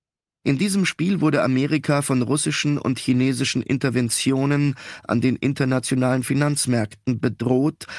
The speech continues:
und in einem Szenario wurde der U-S-Dollar von einer neuen globalen Währung, die auf Gold basiert, angegriffen.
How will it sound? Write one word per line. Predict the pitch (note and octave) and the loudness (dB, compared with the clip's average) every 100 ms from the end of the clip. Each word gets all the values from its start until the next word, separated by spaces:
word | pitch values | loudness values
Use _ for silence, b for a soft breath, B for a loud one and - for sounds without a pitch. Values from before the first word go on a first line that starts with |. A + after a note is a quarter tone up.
| B | B
und | B B2+ | B 0
in | B2 B2+ | 0 0
einem | C#3 D3 | 0 0
Szenario | C3+ - C3 B2 B2+ C3+ D3 B2+ | -2 -2 0 2 0 0 0 2
wurde | C#3 A#2+ | 0 0
der | B2 A2+ | 0 0
U-S-Dollar | A2+ C3 C#3 - C3+ C3+ B2+ | 0 0 -2 0 0 2 0
von | - A#2+ | 0 -2
einer | - B2+ | 0 2
neuen | B2 B2 D3+ D#3+ | 2 2 2 2
globalen | B2+ A#2 A#2 A2+ A#2+ A2 | 2 0 2 2 0 0
Währung, | A#2+ C3+ C#3+ C3 A2+ | 0 2 0 0 0
die | A#2+ | 0
auf | G2 - - | 0 -2 0
Gold | C3 C3+ - | 2 0 -2
basiert, | - A2 G#2 A#2 A2 - - | -2 -2 0 0 0 -4 -6
angegriffen. | B2 A2+ A2+ - A#2+ - - | -4 0 -2 -2 -2 -2 -8